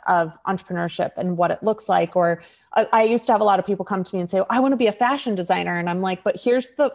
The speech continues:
here's the reality of being a fashion designer. Like, this is what it looks like. There are very few options available,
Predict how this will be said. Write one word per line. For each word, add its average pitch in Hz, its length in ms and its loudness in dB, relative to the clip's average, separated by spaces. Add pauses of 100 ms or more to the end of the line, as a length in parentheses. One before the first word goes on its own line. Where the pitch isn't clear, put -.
here's 269 260 -2
the 320 120 -4
reality 185 720 0 (200)
of 185 120 -2
being 180 200 -2
a 170 40 -4
fashion 170 400 -2
designer. 165 420 -4
Like, 180 200 0
this 214 220 0
is 226 120 -4
what 233 100 0
it - 100 -4
looks - 220 -4
like. - 360 -8 (380)
There 196 140 6
are 185 280 4
very 247 260 4
few 226 260 -2
options 175 540 -2
available, 170 600 0